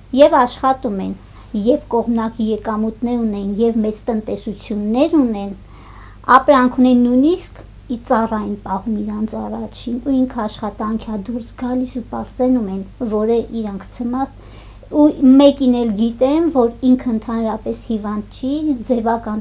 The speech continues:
թղթերը հանել ա հիվանդի, ինքը ստանում ա շաքարի համար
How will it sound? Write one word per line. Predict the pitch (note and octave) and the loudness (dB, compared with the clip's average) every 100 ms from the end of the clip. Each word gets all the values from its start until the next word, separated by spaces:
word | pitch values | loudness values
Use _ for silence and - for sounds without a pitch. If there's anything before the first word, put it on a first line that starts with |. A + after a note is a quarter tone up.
| - | -10
թղթերը | - A#3 G#3+ G#3+ A3 - - - B3+ A3 | -8 -2 -2 -2 -4 -10 -20 -20 -10 -4
հանել | A3 A3 A3 A3 | 0 0 2 4
ա | A#3+ D4 E4+ - - - | 4 2 0 -10 -10 -2
հիվանդի, | G#3+ A3 G#3+ A3 F#3+ G3 - - - - - - D4 | 0 2 2 2 0 -6 -12 -20 -20 -20 -20 -4 0
ինքը | D4+ - E4+ E4+ D#4+ C#4+ | 2 2 2 4 4 0
ստանում | - B3+ B3 B3+ | 0 0 2 0
ա | C#4 | 0
շաքարի | - G#3+ - A3 A3 G3+ | -4 -8 -4 -4 -4 -4
համար | A3+ A3+ B3 | -2 -2 -4